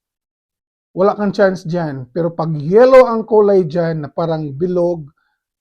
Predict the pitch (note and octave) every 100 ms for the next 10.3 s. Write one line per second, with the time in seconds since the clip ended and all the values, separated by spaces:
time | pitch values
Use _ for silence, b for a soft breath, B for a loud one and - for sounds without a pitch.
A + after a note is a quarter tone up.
0 | D#3 F#3+ G3 - F#3 F3+ F3 E3+ _ _
1 | _ _ - F3 E3+ G3 F#3 F#3 - E3+
2 | D#3+ E3 E3+ D#3+ _ _ _ _ - D#3+
3 | D#3 D#3 D3+ D#3 - _ _ _ E3 E3+
4 | C#3+ C4 C4 D3+ C#3+ F3 E3 E3+ D#3+ E3+
5 | D3+ E3+ E3+ E3 E3+ E3+ G3 F#3+ F#3 F3+
6 | F3 E3+ E3 D3 E3 D#3+ D3+ C#3 - E3+
7 | D#3 G#3 A3+ G#3 G#3 D#3+ D3+ C3+ D#3 -
8 | A#3+ B3 B3 G#3+ G3 F#3+ D#3+ D#3 F#3+ G#3
9 | G#3+ F#3+ F3+ F3+ D#3+ E3 E3 - D#3+ E3
10 | D#3 D#3 D3+